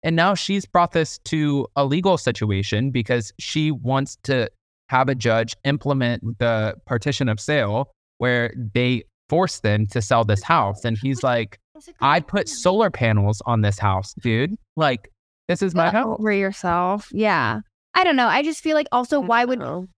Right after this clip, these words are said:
Speaker 2: Ariana, like, she's not gonna stay in the house, but why would she even want to stay in the house? Because the affair happened sometimes in the house. Remember, like,
Speaker 3: Yeah.
Speaker 2: so, but I
Speaker 3: That's how I am. Like, when me and my last boyfriend broke up and we lived together,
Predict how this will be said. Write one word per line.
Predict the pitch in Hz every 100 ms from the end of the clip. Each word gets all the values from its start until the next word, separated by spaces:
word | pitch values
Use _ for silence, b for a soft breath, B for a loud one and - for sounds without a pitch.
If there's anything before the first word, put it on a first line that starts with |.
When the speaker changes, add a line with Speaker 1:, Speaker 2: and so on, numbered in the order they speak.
| _ -
Speaker 2:
Ariana, | 254 247 240 254
like, | 262
she's | 254 247
not | 240
gonna | 240 233
stay | 220
in | 202
the |
house, | 196 202
but | -
why | 208 226
would | 247
she | -
even | 269 277 202
want | 202 220 220
to |
stay | 226 233
in | 233
the |
house? | 233 254 254
Because | - 214 208 - _ _ _
the | - 214
affair | 202 220 220
happened | 214 208 233 247 247 247 240
sometimes | 240 233 233 240 240 240 240
in | 247
the | 254
house. | 254 254 254 -
Remember, | 208 208 220 220 220
like, | 220 202 -
Speaker 3:
Yeah. | 185 170 151 160 180
Speaker 2:
so, | - 285 277 - -
but | 285
I | 302
Speaker 3:
That's | 240 262 -
how | 359 262
I | 202 190
am. | 175 180 - _ -
Like, | 247 240 - _ _ _ _ _ _ _ _ - -
when | 226 247 247
me | 240 359
and | 403
my | 240
last | 233 208 -
boyfriend | 220 214 208
broke | 208 208
up | 208 196
and |
we | 190 175
lived | 165 190
together, | 202 208 208 220